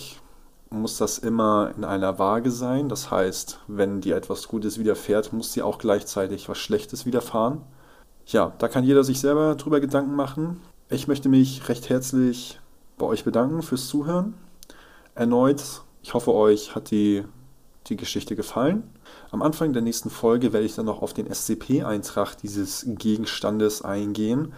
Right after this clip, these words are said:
Vielleicht weiß ja schon jemand, um welches S C P es sich handelt. Ich möchte auch nochmal sagen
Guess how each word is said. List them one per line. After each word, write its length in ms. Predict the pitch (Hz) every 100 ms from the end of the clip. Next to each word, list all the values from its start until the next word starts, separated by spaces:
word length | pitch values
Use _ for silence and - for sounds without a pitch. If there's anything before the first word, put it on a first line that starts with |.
| -
Vielleicht 420 | - 127 135 135
weiß 240 | 110 156 -
ja 80 |
schon 220 | 151 135 123
jemand, 500 | 127 127 123 117 -
um 180 | 110
welches 520 | 107 110 113 104 - -
S 300 | 110 - -
C 80 |
P 200 | 107 -
es 140 | 113 110
sich 180 | 110 -
handelt. 540 | 139 147 156 156 - - - - _ - -
Ich 360 | 107 - - -
möchte 340 | 113 - 107
auch 120 | 101
nochmal 240 | 110 107 101
sagen 580 | 104 107 107 107 107